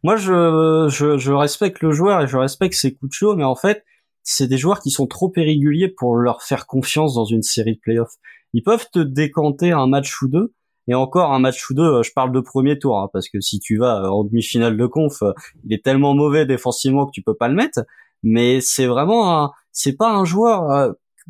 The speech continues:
pour que, que, enfin, moi, je suis une équipe contender, je vois Jordan Clarkson, j'ai pas envie de trader pour lui.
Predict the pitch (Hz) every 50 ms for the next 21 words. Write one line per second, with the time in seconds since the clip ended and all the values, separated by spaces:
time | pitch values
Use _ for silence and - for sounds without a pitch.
0 | 151 - _ 160 160 156 147 139 139 - 143 139 139 139 135 - - 131 131 127
1 | 123 123 120 120 117 113 110 - - 110 120 139 185 226 233 - - - 156 147
2 | 139 139 - 151 143 - 135 - 123 117 123 156 214 277 - - _ _ _ _
3 | _ _ _ _ _ _ 113 113 - 110 110 143 165 127 131 120 131 127 101 -
4 | - 101 - - - 226 240 214 - - - - 185 - 113 113 117 117 139 147
5 | - - - 110 113 123 127 - - 85 85 98 - 190